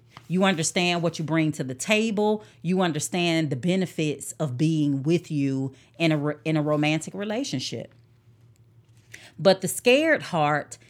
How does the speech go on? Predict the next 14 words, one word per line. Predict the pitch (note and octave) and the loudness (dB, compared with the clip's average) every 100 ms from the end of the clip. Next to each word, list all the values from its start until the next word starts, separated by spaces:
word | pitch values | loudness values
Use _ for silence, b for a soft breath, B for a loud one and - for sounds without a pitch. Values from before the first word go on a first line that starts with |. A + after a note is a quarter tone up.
| b | b
is | E3 D#3 | -4 -4
afraid | - F3+ F#3 G3+ | -2 2 4 2
to | A3+ | 0
be | A#3 A#3+ | -2 0
vulnerable, | F#3+ E3 D3+ C#3+ B2+ B2+ C#3+ b b b - | 0 2 0 -2 -2 -2 -4 b b b -6
is | E3 E3 D#3 - | 0 2 0 -4
afraid | D#3 - F3 F#3+ G#3 - | -4 0 2 2 0 -2
to | A3 F#3+ F#3 F3 E3 B - | 2 4 4 2 -2 B -2
allow | D#3 D#3 D3+ | 0 2 2
someone | F3+ - G#3 G#3 G#3+ G#3+ | 0 -2 0 0 -2 -2
in, | E3+ D3+ D3 C#3 C#3+ C#3+ B - | 0 2 2 0 -2 -6 B -6
is | D#3 | -4
afraid | D3+ - F3+ F#3 G3 G3+ G3+ | -4 -4 -2 0 0 -2 -6
to | - F3+ E3 E3 D3+ | -2 0 2 0 -2